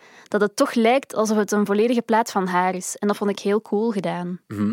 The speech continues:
Speaker 2: Ik heb eigenlijk nooit voor het, eh, magazine Indie Styles gewerkt.
Speaker 1: <laughs>
Speaker 2: Dus ik heb daar ook n-, nooit de kans, eh, gekregen om dat soort artiesten te leren kennen op die manier.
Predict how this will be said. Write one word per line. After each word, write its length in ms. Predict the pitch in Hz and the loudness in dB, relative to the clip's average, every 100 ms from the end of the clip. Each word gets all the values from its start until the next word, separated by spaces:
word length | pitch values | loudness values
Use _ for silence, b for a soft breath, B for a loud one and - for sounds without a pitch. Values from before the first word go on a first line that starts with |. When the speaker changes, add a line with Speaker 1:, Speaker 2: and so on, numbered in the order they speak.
| - | -4
Speaker 2:
Ik 140 | - | 0
heb 120 | - 131 | 2 4
eigenlijk 140 | 143 | 4
nooit 240 | 135 143 | 4 2
voor 140 | - 127 | 2 0
het, 220 | 113 - | 0 2
eh, 200 | 110 107 107 | 2 2 2
magazine 460 | 104 104 104 107 | -2 0 2 0
Indie 280 | 110 113 127 | 2 0 0
Styles 380 | - 117 107 - | 0 0 2 0
gewerkt. 400 | 98 - - - - - | 2 2 2 -6 -20 -20
Speaker 1:
<laughs> 180 | - | -20
Speaker 2:
Dus 100 | - | -6
ik 80 | 113 | 0
heb 100 | 131 | 4
daar 80 | 113 | 4
ook 160 | 120 131 - | 2 -2 2
n-, 240 | 113 117 113 | 4 6 6
nooit 200 | 127 135 | 4 2
de 80 | |
kans, 460 | 117 120 143 - - B B B B B | 0 0 0 -2 -4 B B B B B
eh, 120 | - | -2
gekregen 500 | 113 110 - 123 113 | -2 0 2 2 2
om 520 | - 117 107 98 98 95 | 2 4 4 2 0 -2
dat 160 | 117 117 | -4 -2
soort 120 | 123 | -2
artiesten 340 | - - - | 0 -2 -4
te 120 | - 101 | -2 2
leren 220 | 104 101 | 2 2
kennen 220 | 110 113 | 0 2
op 100 | 101 | 2
die 120 | 104 | 2
manier. 480 | 131 139 147 190 - | 4 4 2 0 -6